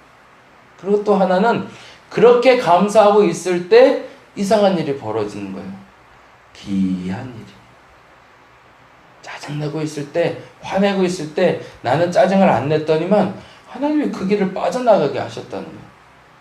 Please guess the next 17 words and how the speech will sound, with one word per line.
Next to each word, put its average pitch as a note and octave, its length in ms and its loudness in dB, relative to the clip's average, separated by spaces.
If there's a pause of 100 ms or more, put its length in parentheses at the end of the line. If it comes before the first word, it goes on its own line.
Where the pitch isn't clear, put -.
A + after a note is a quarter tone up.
(800)
나도 F3+ 460 0
이-, E3 300 0
이해가 F3+ 380 4
안 B2 160 -2
가는 C#3 260 -2
그 - 180 -10
길이 F#3+ 420 0 (220)
열리기 G#2+ 400 -6
시작하더라. - 600 -14 (1040)
근데 G#3 260 2
그 G3 300 2
길에 E3 520 2 (300)
내가 D3+ 480 4
더듬어 D#3+ 440 2
가고 C#3+ 360 -2
있는 C#3 240 -2
길은 C3+ 340 -4